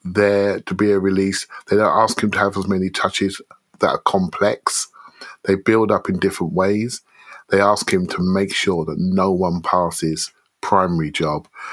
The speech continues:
If my centre backs are balled out to the touchline, you just drop right in the middle there defensively. If you just go and kick someone, do it in a way where you look innocent, and so you don't get booked. Unlike Granit Xhaka, hi-, historically that has happened. He's not been able to,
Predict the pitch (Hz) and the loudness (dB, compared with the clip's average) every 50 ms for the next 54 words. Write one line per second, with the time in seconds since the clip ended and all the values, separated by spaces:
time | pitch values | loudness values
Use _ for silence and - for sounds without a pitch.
0 | - - - - - 110 - - - 98 92 - - 104 90 78 78 - 87 - | -14 -16 -8 -2 0 0 0 2 0 0 0 0 0 0 0 0 0 0 -2 -2
1 | - - 92 80 - 101 95 92 87 82 82 80 - - - 90 82 - 85 78 | -2 -4 -6 -2 -2 0 0 0 0 0 -2 -2 -2 -2 -4 -4 -2 -2 -2 -2
2 | - - - 80 80 80 85 92 95 92 87 - 80 - - 90 - - - 95 | -2 -4 -4 -2 -2 -2 -2 -2 -2 -2 -4 -6 -6 -2 -2 -2 -2 -2 -2 -2
3 | 90 85 71 73 76 80 82 82 78 78 76 80 76 76 78 - - - - 95 | -2 -2 -2 -4 -4 -4 -4 -2 -4 -4 -4 -4 -4 -4 -6 -10 -8 -4 -2 -2
4 | 92 90 80 - - 82 85 80 76 78 80 - _ - - - - - - - | -2 -2 -4 -6 -8 -8 -6 -6 -6 -8 -10 -16 _ -20 -20 -20 -20 -20 -20 -12
5 | - - 95 95 120 127 120 113 - 113 104 101 - - - 107 - - - 90 | -10 -6 -2 0 0 0 2 2 2 2 2 0 0 0 0 0 0 -2 -2 -2
6 | 80 80 78 80 80 82 87 110 117 110 101 101 90 90 87 87 87 85 85 82 | 0 0 0 0 0 0 0 0 0 0 0 0 0 0 0 0 0 0 0 0
7 | 82 80 80 80 - - 87 80 76 - - - 73 78 - _ _ _ - - | 0 -2 -2 -2 -4 -4 -6 -4 -4 -6 -6 -6 -6 -8 -10 _ _ _ -20 -20
8 | _ - - - - - 80 80 - - 85 82 78 78 78 78 82 80 71 - | _ -20 -20 -14 -8 -6 -6 -2 -2 0 0 0 0 -2 -2 -2 -4 -4 -4 -4
9 | - 76 76 - - - - - - - - - - - 92 92 90 85 76 - | -6 -6 -6 -6 -8 -10 -12 -12 -16 -20 -20 -14 -6 -2 0 2 2 2 0 -2
10 | - - - 85 82 78 65 - - 85 80 - 80 73 - 69 67 82 82 - | -4 -4 -4 -2 -2 -2 -2 -4 -4 -4 -4 -4 -6 -6 -4 -6 -6 -6 -6 -4
11 | - 95 82 - - 98 87 67 - - 82 80 76 76 85 76 85 - - 104 | -4 -4 -2 -2 0 0 0 0 -2 -4 -4 -2 -2 -2 -4 -4 -4 -4 -4 -4
12 | 113 - 107 110 - - - - - - - 107 104 110 123 120 113 117 120 120 | -6 -6 -8 -12 -12 -14 -14 -16 -16 -6 -2 -2 0 2 2 2 2 2 2 2
13 | 123 - 123 127 123 | 0 0 0 -2 -2